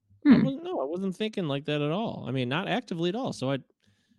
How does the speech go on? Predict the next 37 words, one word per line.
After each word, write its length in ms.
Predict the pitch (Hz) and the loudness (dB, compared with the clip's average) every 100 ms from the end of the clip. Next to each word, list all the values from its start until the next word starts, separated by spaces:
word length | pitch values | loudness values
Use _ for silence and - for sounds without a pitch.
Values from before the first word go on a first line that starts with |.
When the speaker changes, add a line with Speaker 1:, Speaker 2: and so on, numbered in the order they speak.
| _ | _
Speaker 2:
whatever, 380 | - 147 196 254 | -14 -4 -2 -2
if 280 | 151 131 139 | -2 -4 0
it 60 | 208 | 0
was 140 | 214 | 4
unconscious, 800 | 175 262 180 233 311 - 147 143 | 4 6 8 8 6 4 0 0
then 160 | 135 | -4
there's 240 | 135 135 - | -4 -6 -6
nothing 260 | 147 147 | -6 -4
I 80 | 143 | -6
could 160 | - 143 | -6 -4
do 140 | 175 | -2
about 240 | 131 101 98 | -2 -2 -4
that. 220 | 104 92 | -8 -8
But, 240 | 110 104 | -10 -10
um, 420 | 107 110 110 110 - _ - | -12 -12 -12 -14 -18 _ 0
Speaker 1:
Hmm. 220 | 311 - - _ _ _ _ _ _ _ _ _ - | 2 2 -4 _ _ _ _ _ _ _ _ _ -14
Speaker 2:
I 440 | 123 139 156 175 - _ _ _ _ _ _ - | -8 -4 -2 -4 -6 _ _ _ _ _ _ -14
just 220 | 120 - - - | -12 -12 -16 -8
got 180 | 127 | -4
a 40 | 143 | -2
terrible 300 | 139 147 170 | 0 2 4
headache, 320 | 175 196 165 | 6 6 4
and 80 | 147 | 2
it 40 | |
got 160 | 120 135 | 0 0
so 100 | 156 | -2
bad, 280 | 139 117 160 | 0 0 0
it 80 | 139 | -4
just 220 | 123 - | -6 -6
made 180 | 113 135 | -6 -4
me 80 | |
feel 300 | 127 139 135 | -6 -4 -4
like 180 | 127 127 | -4 -8
hell. 360 | - - 180 123 | -8 -6 -4 -4
It 60 | |
was 120 | 110 110 | -4 -2
like, 180 | 110 | -4